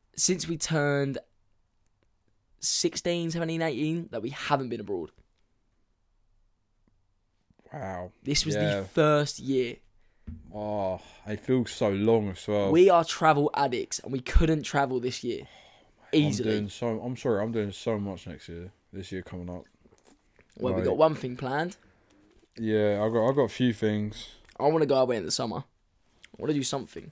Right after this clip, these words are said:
Speaker 2: Once I get, once I get my birthday out of the way, I'm going somewhere else. I don't really know where
Speaker 1: Woo,
Speaker 2: yet,
Speaker 1: let's go.
Speaker 2: but
Speaker 1: I'm coming.
Speaker 2: I mean, if you, I don't think so, mate.
Speaker 1: Why?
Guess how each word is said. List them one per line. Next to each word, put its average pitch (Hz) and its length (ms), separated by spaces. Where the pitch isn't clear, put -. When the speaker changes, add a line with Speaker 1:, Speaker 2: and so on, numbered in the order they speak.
Speaker 2:
Once 139 220
I - 20
get, 131 160
once 160 180
I 165 100
get 131 360
my 120 60
birthday 120 420
out 90 60
of 90 60
the 92 120
way, 95 60
I'm 101 100
going 98 220
somewhere 92 380
else. 90 180
I - 20
don't 90 240
really 90 180
know 92 220
where 90 220
Speaker 1:
Woo, 403 180
Speaker 2:
yet, 339 80
Speaker 1:
let's 330 140
go. 330 340
Speaker 2:
but 247 60
Speaker 1:
I'm 240 60
coming. 226 320
Speaker 2:
I - 40
mean, 107 140
if 98 120
you, 98 80
I 104 60
don't 123 240
think 147 200
so, 98 160
mate. 113 260
Speaker 1:
Why? 131 240